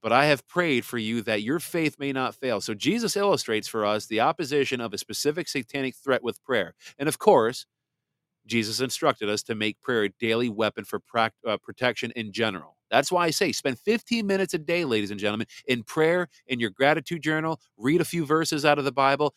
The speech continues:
Fifteen minutes is only one percent out of your twenty-four hour day. That's not a lot of time to spare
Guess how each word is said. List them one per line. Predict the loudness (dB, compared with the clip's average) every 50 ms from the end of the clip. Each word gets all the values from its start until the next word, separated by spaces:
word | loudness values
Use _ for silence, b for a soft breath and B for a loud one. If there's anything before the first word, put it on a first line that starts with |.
| _ _ _ _
Fifteen | 8 10 10 10 8 0 -2 -2 0
minutes | 0 2 0 0 -2 -2
is | -2
only | 0 0 0
one | 0 2 4 4 4 4
percent | 4 0 -2 0 0 -4 -2 0
out | 0 0 0
of | -2 -2
your | -4 -4
twenty-four | -4 -4 -6 -6 -4 -2 0 2 4
hour | 4 4 4 2
day. | 0 0 0 0 0 b b b b -4
That's | -4 -4 -4 -6
not | -4 0 2 2 2
a | 4
lot | 4 2 2 2
of | 0
time | -4 -4 -4 -2 -4
to | -6 -8 -10 _
spare | -14 -12 -8 -8 -6 -4 0 0 0 2 0 -2